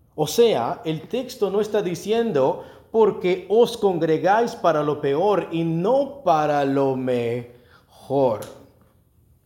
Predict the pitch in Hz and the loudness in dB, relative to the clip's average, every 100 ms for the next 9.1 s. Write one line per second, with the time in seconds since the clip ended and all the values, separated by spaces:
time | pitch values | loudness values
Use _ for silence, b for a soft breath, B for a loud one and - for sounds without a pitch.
0 | _ _ _ - 165 170 175 175 160 - | _ _ _ -6 0 2 2 0 -4 -2
1 | 196 226 240 208 160 156 180 190 170 135 | 0 2 0 2 0 2 0 2 0 -2
2 | 123 120 151 175 180 - 113 117 131 139 | -2 0 2 2 -2 -2 -2 0 0 -2
3 | 131 160 175 175 170 151 127 117 - 190 | -2 2 2 2 0 0 -2 -4 -4 -6
4 | 165 123 - 147 139 123 123 131 208 240 | -2 -2 0 0 2 0 -4 -2 0 0
5 | - 180 156 113 - 147 135 120 123 - | -2 -2 -2 -6 -4 0 0 0 -4 -6
6 | - 160 160 - 131 131 104 - 220 233 | -2 0 0 -2 -2 -2 -4 -4 2 2
7 | 220 160 - 175 175 170 147 175 175 165 | 2 -2 -2 2 4 2 0 -4 -2 -2
8 | 160 143 143 160 147 143 131 170 - - | -2 -4 -4 -4 -6 -8 -10 -12 -16 -20
9 | - | -20